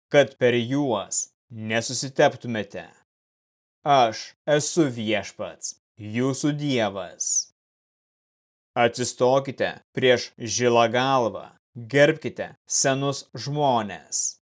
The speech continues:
bijokite savo Dievo. Aš esu Viešpats. Neišnaudokite jūsų krašte gyvenančių ateivių. Tegyvena jie tarp jūsų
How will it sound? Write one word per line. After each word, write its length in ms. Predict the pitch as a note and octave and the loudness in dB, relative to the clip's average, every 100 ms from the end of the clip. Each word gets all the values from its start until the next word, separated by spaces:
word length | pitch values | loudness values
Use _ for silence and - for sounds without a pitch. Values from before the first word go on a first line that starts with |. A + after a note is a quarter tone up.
| _ _ - | _ _ -10
bijokite 800 | A#2+ C3 C3 B2 C3 C3 B2+ B2+ | -2 2 4 6 4 0 -4 0
savo 340 | - C3+ C3+ | 2 2 0
Dievo. 800 | C#3 D#3 D3 A#2+ G2+ F#2 D2+ _ _ _ _ _ _ _ _ _ D3+ | -4 -4 0 0 -2 -6 -10 _ _ _ _ _ _ _ _ _ 4
Aš 440 | C#3 C3 - - - | 6 6 2 -12 -2
esu 500 | C#3+ C#3 - E3 C#3 | 2 2 4 2 2
Viešpats. 1160 | A2+ A2 G#2 G2+ - G2+ D#2 - - - - _ _ _ _ _ _ _ _ _ _ _ _ A2+ | 0 0 0 -2 -6 -8 -10 -8 -4 -4 -6 _ _ _ _ _ _ _ _ _ _ _ _ -8
Neišnaudokite 1160 | A2+ A#2+ B2 - B2+ B2+ B2+ B2+ B2+ B2+ C3 | -2 0 0 -2 -2 0 2 2 0 -2 -2
jūsų 460 | B2 B2 C3+ C3+ C#3 | -2 -2 -6 -6 -6
krašte 560 | D3 C3+ - - D3 F#2+ - _ | -2 -2 -2 0 2 2 -4 _
gyvenančių 760 | - A#2+ A#2 A2+ A#2 A#2 A2+ C3 | -8 -2 2 2 0 -4 -4 -2
ateivių. 720 | B2+ - C#3 B2 A2 G2 F2 - _ _ _ _ _ _ _ _ _ _ _ _ - | -2 0 0 2 0 -4 -16 -18 _ _ _ _ _ _ _ _ _ _ _ _ -2
Tegyvena 600 | A#2 A2+ B2 A#2+ A#2+ A#2+ | 0 2 0 2 0 0
jie 320 | A#2 A2 B2 A#2+ | -4 -2 -2 -2
tarp 280 | A#2 A2 | -2 -4
jūsų 540 | A#2+ B2+ D#3 - - | -6 -4 -4 -4 -6